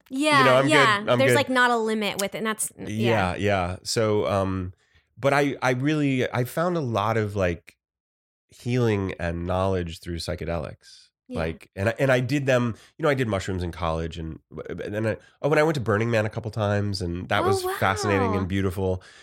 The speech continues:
Speaker 2: But I ended up, you know, just going to South America, and stu-, I studied with this teacher for about six years that,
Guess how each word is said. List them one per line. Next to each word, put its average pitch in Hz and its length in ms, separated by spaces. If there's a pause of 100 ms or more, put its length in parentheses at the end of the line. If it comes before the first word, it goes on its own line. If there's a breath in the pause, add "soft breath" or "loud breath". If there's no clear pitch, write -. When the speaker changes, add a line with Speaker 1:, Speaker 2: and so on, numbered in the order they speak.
(140 loud breath)
Speaker 2:
But 143 120
I 151 80
ended 165 260
up, 151 240 (240)
you 156 100
know, 135 180
just 120 200
going 123 160
to 113 80
South 104 240
America, 101 300
and 90 200
stu-, - 180
I 92 140
studied 104 340
with 95 260 (300)
this 98 140
teacher 104 440
for 98 100
about 95 240
six - 280
years 95 440
that, 90 240